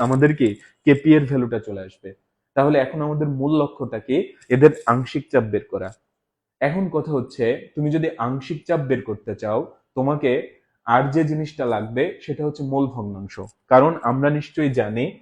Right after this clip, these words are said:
যে অ্যামোনিয়ার আংশিক চাপ এটা সমান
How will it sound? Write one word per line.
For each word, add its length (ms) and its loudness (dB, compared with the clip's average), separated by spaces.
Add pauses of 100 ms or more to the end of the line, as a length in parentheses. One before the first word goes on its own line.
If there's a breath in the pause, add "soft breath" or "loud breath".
(240 soft breath)
যে 180 2 (220)
অ্যামোনিয়ার 720 0 (200)
আংশিক 360 -6 (140)
চাপ 220 4 (600)
এটা 220 0
সমান 300 -4